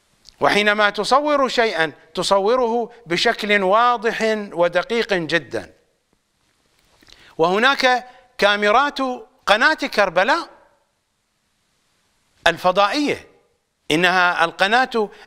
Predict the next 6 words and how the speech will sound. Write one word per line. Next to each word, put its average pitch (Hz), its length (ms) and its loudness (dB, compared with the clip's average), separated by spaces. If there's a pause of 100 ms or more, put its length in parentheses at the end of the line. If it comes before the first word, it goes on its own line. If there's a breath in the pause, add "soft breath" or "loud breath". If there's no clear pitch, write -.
السيستانية 202 840 2
الرسمية، 185 800 -2 (920)
أيضًا 277 260 2
كاميراتها 220 1000 0 (200 loud breath)
كانت 277 420 2
موجودة 226 1000 0